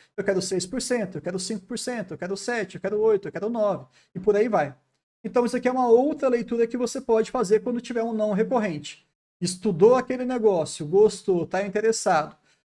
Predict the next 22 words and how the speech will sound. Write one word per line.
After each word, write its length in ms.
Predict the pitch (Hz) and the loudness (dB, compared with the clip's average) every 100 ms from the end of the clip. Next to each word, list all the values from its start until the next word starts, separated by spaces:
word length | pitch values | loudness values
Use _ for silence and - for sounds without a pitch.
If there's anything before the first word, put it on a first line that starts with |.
| - | -8
veio 380 | 143 208 262 | 6 6 6
uma 160 | 269 247 | 2 4
oportunidade 920 | 220 269 285 269 269 269 233 208 165 | 6 4 2 -4 -4 -2 2 4 2
de 100 | 170 | -2
um 40 | 202 | -2
dividendo 360 | 196 202 196 | 0 0 0
não 160 | 185 214 | 0 2
recorrente, 720 | 202 202 165 208 254 - - _ _ - | 0 0 -2 -2 -4 -8 -20 _ _ -2
faz 280 | - 311 262 | 0 2 0
essa 260 | 269 - 247 | -2 -2 0
conta 520 | 233 240 233 156 135 - _ - | 2 0 -2 -8 -10 -18 _ -8
de 100 | 202 | -6
quantos 520 | - 285 285 247 175 | 0 0 0 -2 -2
meses 500 | 185 226 247 190 180 | 0 0 0 -2 4
ou 240 | 233 214 | 6 6
anos 540 | 208 269 277 269 - - _ - | 4 4 -2 -4 -10 -18 _ -2
você 220 | 220 247 | -2 0
está 280 | 240 - 240 | -4 -2 0
garantindo 500 | 233 226 220 220 220 | 2 0 0 -4 -4
de 120 | 185 | -4
dividendos 580 | 190 220 202 220 220 - | -2 -2 2 2 0 -4
mínimos, 640 | 196 214 180 135 131 - | -2 -2 -2 -4 -8 -12